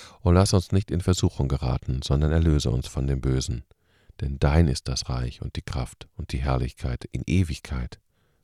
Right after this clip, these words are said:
Amen.“ Und so segne dich der Herr, er behüte dich, er lasse sein Angesicht leuchten über dir und sei dir gnädig. Der Herr erhebe sein Angesicht auf dich und gebe dir seinen Frieden.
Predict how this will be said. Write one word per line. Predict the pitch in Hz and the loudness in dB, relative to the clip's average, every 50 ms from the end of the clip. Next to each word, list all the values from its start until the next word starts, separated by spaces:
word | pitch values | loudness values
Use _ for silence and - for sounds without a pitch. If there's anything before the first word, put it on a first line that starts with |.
| _ _ | _ _
Amen.“ | _ - 71 67 67 64 60 62 - _ _ _ _ _ _ _ _ _ _ _ _ _ _ _ _ _ _ _ _ _ - - - - _ _ _ | _ -4 -2 -2 -2 -4 -6 -8 -14 _ _ _ _ _ _ _ _ _ _ _ _ _ _ _ _ _ _ _ _ _ -20 -20 -20 -20 _ _ _
Und | - 82 80 - | -2 0 2 2
so | 90 | 4
segne | 82 87 98 98 - 80 | 4 4 4 4 4 2
dich | 67 73 71 - | 0 0 -4 -2
der | - 73 | -4 -2
Herr, | 69 73 73 82 87 - | -2 0 -2 -2 -2 -2
er | - 65 | -4 -4
behüte | 65 67 71 82 85 - 82 73 | -4 -4 -2 -2 0 0 -2 0
dich, | - 78 73 - - - _ _ _ _ _ - - _ _ _ _ | 0 -2 -2 -2 -8 -16 _ _ _ _ _ -20 -20 _ _ _ _
er | - 76 | 0 2
lasse | 80 85 92 85 | 2 2 2 2
sein | 82 85 76 | 2 0 2
Angesicht | - 85 92 95 92 85 76 - - | 2 4 4 4 2 2 -2 -2 0
leuchten | 73 71 78 85 - - - | 2 2 2 2 0 -4 -6
über | 71 69 69 62 | -2 -2 -2 -2
dir | 69 67 65 - | -2 -2 -2 -4
und | 76 - | -4 -4
sei | - 71 | -4 -2
dir | 71 - 82 | 0 0 -2
gnädig. | - - 69 65 65 65 101 - - - - _ _ _ _ _ _ _ _ _ _ _ _ _ _ _ _ - | 0 0 -2 -2 -2 -2 -4 -6 -6 -10 -16 _ _ _ _ _ _ _ _ _ _ _ _ _ _ _ _ 2
Der | 80 | 2
Herr | 73 76 78 58 | 2 4 2 2
erhebe | 71 80 82 82 78 82 | 2 2 2 2 0 0
sein | 73 65 - | -2 -2 -2
Angesicht | - 71 73 71 69 73 71 - - | 0 0 0 0 -2 -2 -4 -4 -2
auf | 55 67 71 - | -2 -2 -2 -2
dich | - 73 - - _ _ _ _ _ _ _ _ | -4 -4 -4 -6 _ _ _ _ _ _ _ _
und | - - 76 | -6 -6 -4
gebe | - 78 78 76 82 | 0 0 0 0 2
dir | 76 78 76 | 2 2 0
seinen | 71 78 76 71 67 69 76 85 | 2 2 0 0 0 -2 -4 -4
Frieden. | - - 76 64 - 104 - | -4 -4 -4 -4 -4 -6 -8